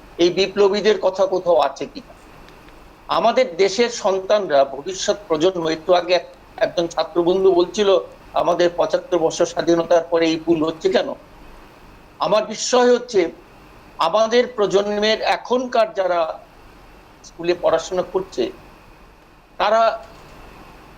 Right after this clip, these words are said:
আমাদের এই বিপ্লবী যারা ছিলেন, তাদের সম্বন্ধে ইতিহাসের কিছু তারা পড়তে সুযোগ পাচ্ছে কিনা বা আছে কিনা। যদি সিলেবাসে জিনিসটা না থাকে,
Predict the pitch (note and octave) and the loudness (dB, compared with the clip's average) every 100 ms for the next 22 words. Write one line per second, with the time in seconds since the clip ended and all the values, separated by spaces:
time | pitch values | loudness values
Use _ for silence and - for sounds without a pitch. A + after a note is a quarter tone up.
0 | - - - D#3+ F#3 G3 F3+ F3+ D3+ E3+ | -20 -14 -6 -2 2 4 2 0 -2 -4
1 | - F#3+ F#3+ - - - - - - - | 0 0 0 -6 -20 -20 -20 -20 -20 -8
2 | E3 E3 D#3 D3 D3+ - A3 B3 F#3+ - | -4 0 2 2 -2 -4 0 0 0 -4
3 | D#3+ D#3+ G3 F#3+ - D#3 E3 F#3 F#3+ F#3 | -4 0 0 -2 -2 -2 -2 0 2 2
4 | - - - - - G3+ B3+ F#3+ A3 - | -2 -20 -20 -20 -18 -6 0 2 2 -2
5 | A3 - - - G#3+ - F3 E3+ - - | -10 -10 -16 -14 -14 -2 2 2 2 -2
6 | F3 F3+ - G3 G3 - - F#3+ F#3+ - | -2 -2 0 2 2 -2 -2 0 0 0
7 | C#3+ - F3 E3+ F#3 F#3 - - - - | -2 -2 -6 -6 -2 -2 -2 -6 -20 -20
8 | - D#3 D#3 - - - E3+ - F#4+ - | -2 0 0 -4 -10 -6 -6 -6 -12 -12
9 | G#3 - - - - - - - - - | -16 -18 -20 -20 -20 -20 -20 -20 -20 -20
10 | _ - F#3+ A#3+ A#3+ A3+ A3 A#3+ B3 B3 | _ -4 0 0 0 2 2 2 0 -2
11 | G3 A3+ A3+ - A3 F#3+ G3+ A#3 G#3 F3+ | -4 -4 -4 0 0 2 0 0 -2 -4
12 | - A#2+ | -4 -8